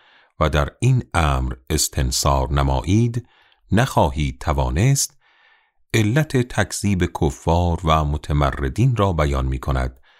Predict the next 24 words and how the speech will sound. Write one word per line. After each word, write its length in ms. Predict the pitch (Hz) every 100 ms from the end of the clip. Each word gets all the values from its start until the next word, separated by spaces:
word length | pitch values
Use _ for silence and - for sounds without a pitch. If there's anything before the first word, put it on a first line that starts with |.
| _ _ -
که 200 | - -
آن 280 | 87 85 82 -
عدم 280 | 71 120 139
اطلاع 640 | - 76 - 69 65 69
آنان 540 | 64 69 67 98 123 107
بر 160 | 101 107
حقایق 600 | - 71 64 62 71 -
قرآن 560 | 76 - 67 - 113 67
است 280 | - - _ _ _ _ _ _ 80
و 100 | 71
نفهمیدن 1000 | 67 71 - 69 67 69 65 113 104 92
سر 480 | - - 113 - 65
مطلب، 520 | 64 - - 62 _ _ _ _ _ _ _ _ _ _ _ -
و 100 | 82
او 300 | 87 82 82 -
آن 240 | 85 82
که 200 | - 82
کلام 480 | - 78 78 73 71
خدا 440 | - 73 92 117
را 340 | 113 107 107 90
جز 240 | 73 73 -
خدا 500 | - 71 69 71 67
نمی‌تواند 880 | 67 104 135 95 73 65 64 65 65
بفهمد. 600 | - - 69 - - -